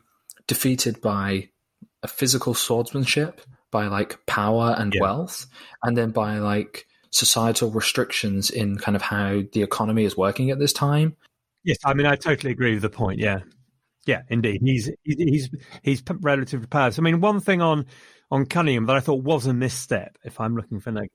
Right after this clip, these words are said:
Speaker 1: Mm-hmm.
Speaker 2: it's quite hard, is suddenly at the end you get him in this picture of some,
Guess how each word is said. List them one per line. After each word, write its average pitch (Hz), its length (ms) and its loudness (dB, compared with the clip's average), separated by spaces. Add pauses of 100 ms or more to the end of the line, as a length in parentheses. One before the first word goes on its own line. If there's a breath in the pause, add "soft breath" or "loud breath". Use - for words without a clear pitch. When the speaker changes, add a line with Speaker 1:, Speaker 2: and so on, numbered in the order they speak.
Speaker 1:
Mm-hmm. 110 260 -2
Speaker 2:
it's 110 100 -4
quite 120 240 -8
hard, 104 240 -4 (400 soft breath)
is 143 320 0 (140)
suddenly 214 360 0
at 170 80 0
the 160 160 4
end 170 220 4
you 131 100 2
get 135 260 0
him 143 220 0
in 135 160 0
this - 460 -4 (240)
picture 147 420 -2
of 123 100 -8
some, 120 600 -2